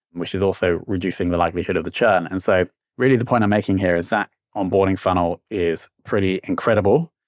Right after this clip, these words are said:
pretty different from anything you'd experience in another SaaS product, and is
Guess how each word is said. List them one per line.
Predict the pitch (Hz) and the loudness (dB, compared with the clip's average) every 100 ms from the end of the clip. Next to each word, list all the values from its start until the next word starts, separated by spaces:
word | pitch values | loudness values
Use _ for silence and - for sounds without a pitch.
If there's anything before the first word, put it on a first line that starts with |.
| _ - | _ 0
pretty | 135 120 113 110 110 _ | 4 6 6 4 0 _
different | - 123 147 | -2 0 2
from | 120 95 | 2 2
anything | 113 117 123 107 | 2 2 4 2
you'd | 104 | 2
experience | 110 - 107 123 | 0 0 2 2
in | 107 | 0
another | 95 95 90 | 0 0 0
SaaS | - 95 | -2 -4
product, | - 104 156 - - _ - | 0 0 0 -4 -20 _ -4
and | 117 | 0
is | 110 | 0